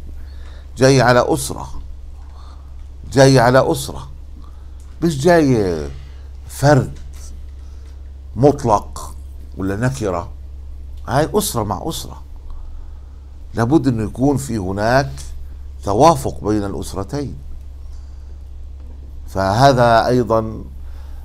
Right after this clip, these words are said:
بعض الناس يكون الزواج له بمثابة قطيعة رحم لوال-، لوالديه أو لأخته. لا يا أخي،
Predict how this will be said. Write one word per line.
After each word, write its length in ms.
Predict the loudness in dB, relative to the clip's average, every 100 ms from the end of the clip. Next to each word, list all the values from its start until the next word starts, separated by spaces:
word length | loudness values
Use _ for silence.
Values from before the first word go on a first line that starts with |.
| -8
بعض 300 | 6 8 8
الناس 600 | 0 0 2 2 -2 -8 -8
يكون 520 | -4 -4 0 4 4
الزواج 720 | 4 -2 2 8 10 8 4 0
له 300 | 4 4 4
بمثابة 760 | 4 0 0 4 4 4 0 0
قطيعة 500 | -4 0 0 2 -2 -4 -2
رحم 360 | 0 0 -2
لوال-، 600 | -2 2 2 2 0 0
لوالديه 640 | 2 4 6 4 2 2 0 -8 -12 -14 -12 -12 -12 -14 -14 -6 0
أو 140 | 2
لأخته. 500 | 4 4 2 -2 -10 -10 -12 -14 -14 -14 -14 -12 -2
لا 100 | -2
يا 180 | -2 -6
أخي، 260 | -12 -14